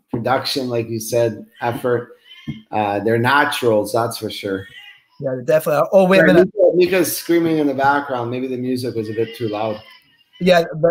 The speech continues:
Speaker 2: hang on, there's a bigger problem. You have to leave Mika for a couple of seconds. Pash, you forgot you were meant to meet Old Dog,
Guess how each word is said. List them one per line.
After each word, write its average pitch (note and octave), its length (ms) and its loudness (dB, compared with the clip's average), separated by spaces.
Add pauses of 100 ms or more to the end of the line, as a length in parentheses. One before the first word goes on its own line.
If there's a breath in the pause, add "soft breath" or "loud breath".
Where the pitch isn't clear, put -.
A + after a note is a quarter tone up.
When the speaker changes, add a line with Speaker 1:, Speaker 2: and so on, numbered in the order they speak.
(140)
Speaker 2:
hang F#3 160 4
on, F3 100 0
there's D3+ 140 -4
a - 20 -8
bigger E3+ 220 0
problem. D3+ 400 -2
You D3+ 60 -2
have E3 120 -4
to D#3+ 80 -4
leave D3 240 -6
Mika D3+ 240 -8
for D3 140 -6
a C3 60 -4
couple C3+ 280 -10
of B2 60 -8
seconds. A#2+ 500 -10
Pash, C#3+ 340 -8 (460)
you C#3 80 -10
forgot D3 360 0
you D3 60 -2
were D3 60 0
meant D3 220 -4
to C#3 80 -10
meet C#3+ 140 -8
Old D3 200 -4
Dog, C3+ 240 0